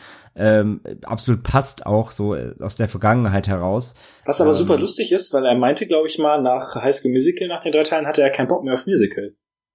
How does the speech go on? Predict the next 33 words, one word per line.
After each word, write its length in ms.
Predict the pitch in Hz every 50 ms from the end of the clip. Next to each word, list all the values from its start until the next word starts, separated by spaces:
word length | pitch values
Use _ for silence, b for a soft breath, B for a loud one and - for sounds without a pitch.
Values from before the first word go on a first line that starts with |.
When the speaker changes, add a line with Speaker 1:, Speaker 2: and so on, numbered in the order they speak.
| _ _ _ -
Speaker 1:
Hm, 220 | 143 135 107 101 110
okay, 300 | 104 - 120 120 123 - _ _ _ _ -
ja. 240 | - 104 104 - _ _ _ _ _ _ - B B B B 101
Ja 100 | 101 113
gut, 160 | 113 135 127
ich 80 | -
meine, 220 | - 117 113 120 117
wenn 100 | 113 113
dann 140 | 113 110 101
so 80 | 120
ein 80 | 120 113
Projekt 260 | 113 117 117 117 113
anknopft, 420 | 113 110 - 120 120 123 - -
auch 160 | - 101 107 113
mit, 220 | 113 107 104 -
mit, 340 | 113 110 104 104 - - -
ähm, 520 | - 98 104 104 101 101 101 101 101 101 _ _ _ _ _ _ _ _ _ - _ - _ -
natürlich 320 | - 101 - 113 110 101 104
dann 140 | 104 101
mit 160 | 101 101 95 101 98
einem, 560 | 71 71 95 104 101 101 98 98 98 98 95 78 58
ähm, 500 | 82 95 95 95 95 92 95 95 92 90
sag 140 | - 98
schon, 360 | - - 104 104 101 101 101 _ _ _ _ _ _ _ _ _ _ _ _ _ _ - _ _ _ _ _ _ _ _ _ _ _ -
Hugh 140 | 131 127 123
Jackman, 460 | - 135 127 131 131 117 113 110 110
dann 140 | - 113 113
natürlich 360 | 110 101 113 113 110 107 98
irgendwie 380 | 92 98 107 107 104 104 107 101
sonst 240 | 101 104 101 101 104
mit 100 | 107 98
ihm 120 | 107 98
zusammenzuarbeiten. 920 | 98 107 98 101 101 107 104 - 95 87 101 92 101 101 98 - - 98